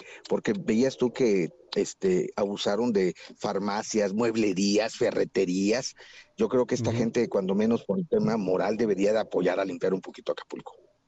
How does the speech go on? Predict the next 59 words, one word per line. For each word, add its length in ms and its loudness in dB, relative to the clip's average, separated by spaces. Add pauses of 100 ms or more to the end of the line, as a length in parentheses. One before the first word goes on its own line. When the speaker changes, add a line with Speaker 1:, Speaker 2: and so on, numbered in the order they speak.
(920)
Speaker 2:
Vamos 200 0
a 60 -6
seguir 220 -4
Speaker 1:
Porque 160 2
Speaker 2:
muy 80 4
Speaker 1:
esto 100 4
es 20 4
Speaker 2:
de 40 4
Speaker 1:
lo 40 2
que 40 -6
Speaker 2:
cerca 200 2
Speaker 1:
pone 120 2
Speaker 2:
aquí 100 4
el 60 2
Speaker 1:
mal 100 0
a 20 0
Speaker 2:
tema. 280 2
Speaker 1:
Acapulco. 280 -8 (720)
Speaker 2:
Claro, 280 0
por 160 -4
supuesto, 480 -2
Homero 280 2
López, 300 0
presidente 380 -2
del 80 -4
Consejo 340 -2
Nacional 320 -2
de 80 2
la 100 0
Tortilla. 540 -4 (320)
Me 80 2
mencionabas 420 2
hace 160 -6
un 40 0
momento 280 -2
algunos 300 -2
funcionarios 640 -2
también, 320 -2
bueno, 140 -2
pues 120 -12
el 80 -8
contacto 560 -4
que 140 0
hay 180 0
y 140 -2
el 100 -2
tema 240 -4
de 60 -2
la 100 -4
tortilla, 420 -4
obviamente 320 0
con 160 -4
el 120 -2
maíz, 360 0 (280)
que 80 -6
está 180 -4
muy 180 0
cerca 380 -2
de, 300 -2